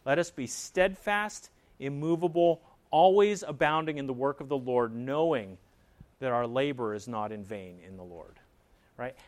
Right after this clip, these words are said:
How do we know that all the stuff that we pour our lives into serving the Lord actually matters? Well, it, it, if it just ends with us dying and then that's it, it, maybe it doesn't matter. But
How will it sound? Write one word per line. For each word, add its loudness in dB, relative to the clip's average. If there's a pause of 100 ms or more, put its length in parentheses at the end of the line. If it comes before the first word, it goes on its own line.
(120)
How 6
do 2
we 4
know 10
that 8
all 12
the 2
stuff 4
that -2
we 0
pour 4
our 8
lives 4
into -8
serving 0
the -2
Lord 4
actually -4
matters? -4 (720)
Well, 0
it, -2 (100)
it, -4
if -6
it -4 (500)
just -2
ends 0
with 2
us 2 (400)
dying 2
and -4
then -4
that's -4
it, 2 (460)
it, -20 (140)
maybe -12
it -10
doesn't 0
matter. -10 (560)
But -8